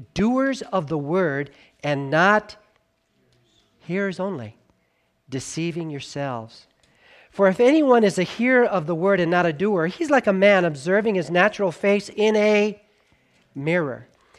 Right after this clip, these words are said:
For he observes himself, goes away, and immediately forgets what kind of man he was.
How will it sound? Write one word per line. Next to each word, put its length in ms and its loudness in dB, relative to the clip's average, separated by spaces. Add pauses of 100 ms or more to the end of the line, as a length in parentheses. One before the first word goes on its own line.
(280)
For 200 -2
he 280 2
observes 480 0
himself, 640 -4
goes 280 2
away, 440 2
and 200 0
immediately 680 6
forgets 640 2
what 300 2
kind 320 4
of 100 4
man 480 4
he 140 0
was. 680 0